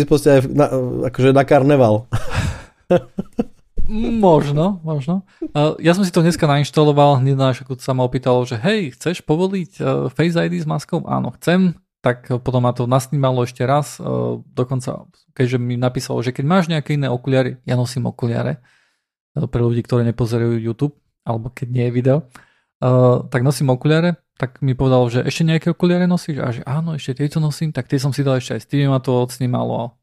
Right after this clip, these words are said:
Speaker 2: potom povedal, že: „A teraz bez okuliarov“, tak bez okuliarov znovu. A výsledok je taký, že, e, aj keď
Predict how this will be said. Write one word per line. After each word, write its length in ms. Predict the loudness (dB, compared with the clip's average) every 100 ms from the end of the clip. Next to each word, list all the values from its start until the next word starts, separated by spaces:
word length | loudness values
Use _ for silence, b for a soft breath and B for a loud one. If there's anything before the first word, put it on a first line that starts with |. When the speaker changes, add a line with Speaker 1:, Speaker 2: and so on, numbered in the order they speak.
| _
Speaker 2:
potom 320 | 2 4 4
povedal, 320 | 2 2 2 2
že: 80 | -2
„A 80 | -4
teraz 240 | 0 2
bez 160 | 2 2
okuliarov“, 800 | 2 2 2 4 4 2 0 -6 -14
tak 160 | -14
bez 80 | -10
okuliarov 480 | -10 -4 -2 -2 -4
znovu. 320 | -6 -6 -8 -12 _ _ _ _ -6
A 240 | -2 0
výsledok 400 | 0 0 0 0
je 60 | 2
taký, 240 | 0 -2
že, 480 | -6 -2 -2 -2 -4
e, 160 | -8 -6 -6 -4
aj 80 | -2
keď 100 | -2